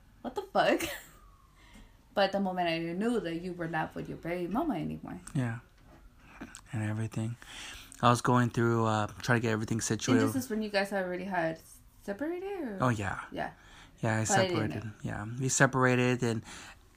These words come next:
Speaker 2: when I asked for you want to ride, I just, um, I barely got my new, my new place, my apartment and everything. So everything's adjusted, and now that,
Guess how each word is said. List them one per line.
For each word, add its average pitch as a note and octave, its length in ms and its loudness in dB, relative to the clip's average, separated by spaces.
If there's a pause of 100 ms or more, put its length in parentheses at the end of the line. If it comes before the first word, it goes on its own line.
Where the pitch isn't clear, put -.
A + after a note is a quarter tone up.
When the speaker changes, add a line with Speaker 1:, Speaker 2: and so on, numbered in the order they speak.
(140)
Speaker 2:
when B2+ 340 6
I A#2+ 320 4 (120)
asked B2 280 2
for B2+ 100 -2
you A2+ 180 2
want A2+ 200 0
to G#2 40 0
ride, A2+ 480 2 (380)
I A#2 100 0
just, G#2+ 220 -2 (280)
um, G#2+ 720 0 (420)
I - 40 0
barely A#2 260 0
got G#2+ 140 -4
my G#2+ 80 0
new, A2 200 -2
my G#2+ 120 -2 (100)
new A#2+ 120 0
place, A2 480 -6 (420)
my - 60 -2
apartment A2 420 -2
and A2 100 -2
everything. G#2+ 480 -4 (400)
So B2 120 2
everything's A2+ 460 2
adjusted, G#2+ 560 -2
and A2 100 -2
now G#2+ 160 0
that, G#2+ 320 0